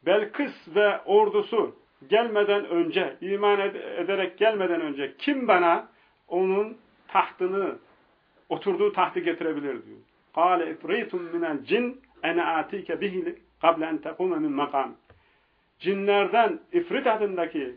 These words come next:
birisi, ileri gelen, yani büyük iş sahibi, yani onların büyüklerinden biri, birisi, ifrit.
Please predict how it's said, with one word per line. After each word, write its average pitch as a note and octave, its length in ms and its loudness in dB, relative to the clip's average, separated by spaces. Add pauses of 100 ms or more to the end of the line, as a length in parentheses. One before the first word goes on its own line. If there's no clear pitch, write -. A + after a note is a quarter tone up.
birisi, F#3 500 0 (480)
ileri E3 340 0
gelen, C#3+ 380 -2
yani C3+ 300 -2 (100)
büyük G3 340 -12
iş F#3+ 180 -10
sahibi, C3+ 560 -2 (1800)
yani D3 200 -4
onların D#3 400 0
büyüklerinden E3 500 0
biri, C#3 220 -2 (160)
birisi, B2+ 380 -10 (320)
ifrit. E3+ 380 0